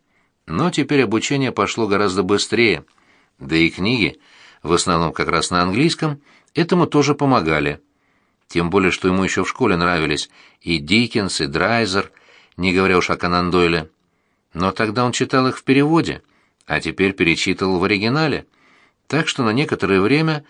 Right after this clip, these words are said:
Сергей действительно нашёл чем заняться. Но мысль о том, что его смерть как-то затягивается, в голову приходила всё чаще.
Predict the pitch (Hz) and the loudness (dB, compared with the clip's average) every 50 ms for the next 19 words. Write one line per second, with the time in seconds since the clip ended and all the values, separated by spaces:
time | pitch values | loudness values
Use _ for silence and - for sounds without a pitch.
0 | _ - - - _ _ - - - 120 139 143 185 180 151 160 165 - - 104 | _ -20 -20 -20 _ _ -6 -2 -2 0 0 2 0 0 0 0 -2 -4 0 0
1 | 101 90 - 95 90 87 87 87 82 - - 120 - - - 107 104 92 110 127 | 0 0 2 0 0 0 0 0 0 0 -2 -2 -2 -2 -2 -2 -2 -2 -2 0
2 | 127 110 87 78 - - - 62 - - _ _ _ _ - - _ _ _ _ | 0 0 0 -2 -4 -6 -10 -10 -14 -18 _ _ _ _ -20 -20 _ _ _ _
3 | _ _ _ _ - 104 113 135 151 170 185 185 175 - 165 165 165 160 180 180 | _ _ _ _ -4 0 2 2 4 4 4 2 2 0 0 -2 -2 0 2 2
4 | 160 - - - - 139 143 147 156 147 - - - 156 160 147 113 92 92 - | 0 0 -2 0 0 2 2 2 2 0 -2 -2 -2 0 0 0 0 -2 -4 -8
5 | - - _ _ _ _ - 104 98 - - - 101 82 110 120 120 - - 185 | -14 -16 _ _ _ _ -4 -2 -2 -2 -2 -2 -2 0 0 0 0 0 0 0
6 | 185 170 180 170 175 170 170 - 165 160 151 - _ _ _ _ _ _ _ _ | 2 2 2 2 2 2 0 -2 -4 -4 -6 -8 _ _ _ _ _ _ _ _
7 | - 90 90 87 90 95 101 101 104 117 123 120 - 101 85 - - 82 76 80 | -6 -4 -4 0 2 2 4 4 4 2 0 0 -2 -2 -2 -2 -2 -2 0 0
8 | 82 82 87 85 85 87 - _ _ _ - - - 107 101 - - 98 85 76 | 2 2 2 0 -2 -4 -10 _ _ _ -14 -6 -4 -4 -2 -2 -2 0 0 0
9 | 71 - - - 71 - | -2 -4 -6 -8 -10 -16